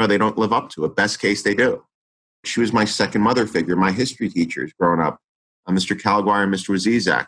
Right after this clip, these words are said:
who were two old Vietnam veterans who were just, you know, taught me about life and taught me about perspective and basically taught me to think for myself, to criticize everything, to challenge authority, to, to kind of be active a-, and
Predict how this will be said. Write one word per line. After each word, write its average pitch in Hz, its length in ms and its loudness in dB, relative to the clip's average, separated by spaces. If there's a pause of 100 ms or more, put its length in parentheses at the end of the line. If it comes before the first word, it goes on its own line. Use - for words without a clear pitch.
who 95 80 0
were 95 160 2
two 107 320 0
old 98 320 4
Vietnam 95 400 2
veterans 90 520 -2
who 90 120 -2
were 92 120 2
just, 95 400 -2 (500)
you 98 80 -2
know, 98 120 2
taught 107 280 -2
me 107 60 2
about 92 260 2
life 104 360 2
and 85 140 -2
taught 92 160 -2
me 95 60 2
about 87 260 0
perspective 87 720 -2
and 87 320 0 (500)
basically 107 480 0 (160)
taught 107 120 2
me 104 80 2
to 92 80 2
think 95 260 -2
for 104 100 -2
myself, 98 560 2
to - 100 -16
criticize 95 540 0
everything, 85 420 -2
to - 120 -16
challenge 92 580 0 (180)
authority, 95 540 0
to, 87 480 0 (680)
to 92 180 0 (220)
kind 95 120 0
of 90 40 -2
be 92 180 4
active 85 640 0
a-, 87 160 0
and 87 300 -2